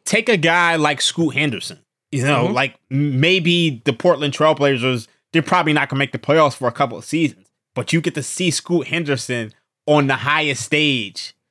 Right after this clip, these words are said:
Speaker 1: where, like, the games matter. Because, like, how many times do we watch a star player and for, like, the first five years of their career, they've never played a meaningful basketball game? Look at Devin Booker. Up
Speaker 2: Yeah.
Speaker 1: until the,
Speaker 2: The,
Speaker 1: the
Speaker 2: the
Speaker 1: bubble,
Speaker 2: bubble.
Speaker 1: when this,
Speaker 2: Yeah.
Speaker 1: yeah, like,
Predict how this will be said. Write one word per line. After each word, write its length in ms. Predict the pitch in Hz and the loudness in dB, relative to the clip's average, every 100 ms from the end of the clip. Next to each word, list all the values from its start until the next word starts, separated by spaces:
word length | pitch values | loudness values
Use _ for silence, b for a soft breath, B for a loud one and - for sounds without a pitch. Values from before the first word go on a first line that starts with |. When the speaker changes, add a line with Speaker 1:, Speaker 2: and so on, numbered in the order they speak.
| _ _ | _ _
Speaker 1:
where, 460 | 139 151 143 127 - | 2 4 4 0 -6
like, 260 | 147 139 - _ | -2 -2 -2 _
the 120 | 139 | -2
games 360 | 139 170 180 135 | 2 2 0 0
matter. 360 | 131 175 127 90 | 0 2 0 -2
Because, 340 | 127 156 127 | 0 2 0
like, 180 | 165 147 - - | -2 -6 -6 -4
how 100 | 233 | -2
many 140 | 240 | 0
times 260 | - 202 160 | 0 0 2
do 60 | |
we 100 | 160 | 2
watch 500 | 143 156 160 - - - | 4 2 2 -2 -8 -4
a 140 | 135 123 | -2 -2
star 380 | - 160 156 | 2 4 4
player 480 | - 160 156 127 104 b b | 2 2 2 2 -2 b b
and 100 | 135 | -4
for, 80 | 156 | 0
like, 120 | 143 | 0
the 80 | 135 | -2
first 380 | - - - - | -2 2 2 2
five 280 | 151 151 135 | 0 2 2
years 240 | 147 131 | 2 2
of 60 | 127 | 0
their 100 | 120 | -2
career, 580 | - 123 147 139 113 101 _ - | -4 0 2 2 0 -6 _ -4
they've 200 | 151 135 | -2 2
never 220 | 160 151 | 0 0
played 200 | - 156 | 0 0
a 40 | 131 | 2
meaningful 320 | 135 139 123 | 0 -2 -4
basketball 400 | 120 139 - 110 | -2 -2 -4 -12
game? 100 | 95 | -2
Look 140 | 175 | 0
at 80 | 220 | 2
Devin 240 | 208 202 139 | 0 0 2
Booker. 320 | 196 - - - | 0 0 -14 -2
Up 160 | 214 233 | 0 2
Speaker 2:
Yeah. 80 | 196 | 2
Speaker 1:
until 580 | 208 208 196 180 160 _ _ _ | 4 4 6 4 2 _ _ _
the, 80 | 165 | 0
Speaker 2:
The, 60 | 147 | 0
Speaker 1:
the 80 | 160 | 2
Speaker 2:
the 120 | 151 | 0
Speaker 1:
bubble, 320 | 113 151 220 | 4 4 6
Speaker 2:
bubble. 180 | 247 123 | 4 2
Speaker 1:
when 140 | 143 147 | 2 0
this, 260 | 139 - | -2 -2
Speaker 2:
Yeah. 140 | 160 226 | 2 2
Speaker 1:
yeah, 340 | 196 233 196 | 4 4 2
like, 300 | 127 156 - | 2 0 -2